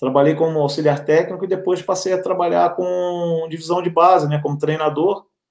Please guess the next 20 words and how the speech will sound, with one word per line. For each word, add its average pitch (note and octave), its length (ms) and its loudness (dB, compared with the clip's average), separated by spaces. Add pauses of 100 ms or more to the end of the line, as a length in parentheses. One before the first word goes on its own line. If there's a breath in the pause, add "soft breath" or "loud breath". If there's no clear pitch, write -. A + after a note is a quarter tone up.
(440)
Mas C#3+ 180 2
muito G#3 220 2
pouco. G#3 320 6
Logo, F3 420 4
logo, F3+ 320 4
logo, F3+ 340 6
enquanto D3+ 440 -4
eu F3 320 0
tava D#3 240 2
participando D3+ 480 -4
desses D3+ 320 -6
cursos, E3+ 320 -4
me F#3 80 -4
apareceu F3+ 420 -2
a F3 40 -2
oportunidade E3 580 -2
pra F3+ 100 -4
sair F3+ 220 0
do F3 100 -2
país. D3+ 480 0